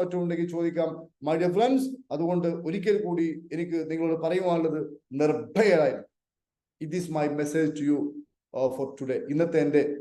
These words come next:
നിങ്ങൾക്കുള്ള ഒരു സന്ദേശം ഇതാണ്. അതിന് എല്ലാവർക്കും സാധിക്കട്ടെ എന്ന് മാത്രം പറഞ്ഞുകൊണ്ട്, അതേപോലെ തന്നെ എല്ലാ ദിവസവും മെഡിറ്റേഷൻ ക്ലബിൽ പങ്കെടുക്കുക. ഒരു ദിവസം പോലും ഒഴിക്കരുത്.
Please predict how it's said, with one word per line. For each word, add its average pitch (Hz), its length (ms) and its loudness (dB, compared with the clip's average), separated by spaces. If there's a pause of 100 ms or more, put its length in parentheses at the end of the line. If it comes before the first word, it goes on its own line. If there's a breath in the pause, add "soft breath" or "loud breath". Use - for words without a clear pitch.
(120)
നിങ്ങൾക്കുള്ള 139 480 0 (120)
ഒരു 131 100 -4 (100)
സന്ദേശം 196 420 6 (100)
ഇതാണ്. 139 280 4 (360)
അതിന് 147 280 0
എല്ലാവർക്കും 160 480 6
സാധിക്കട്ടെ 175 480 2
എന്ന് 151 100 -2
മാത്രം 170 460 0
പറഞ്ഞുകൊണ്ട്, 135 380 -2 (100)
അതേപോലെ 160 420 4
തന്നെ 185 180 4 (600)
എല്ലാ 190 240 8 (220)
ദിവസവും 196 360 2
മെഡിറ്റേഷൻ 170 460 -2
ക്ലബിൽ 139 320 -4
പങ്കെടുക്കുക. 120 480 -4
ഒരു 170 160 4
ദിവസം 190 260 4
പോലും 226 320 10
ഒഴിക്കരുത്. 208 440 6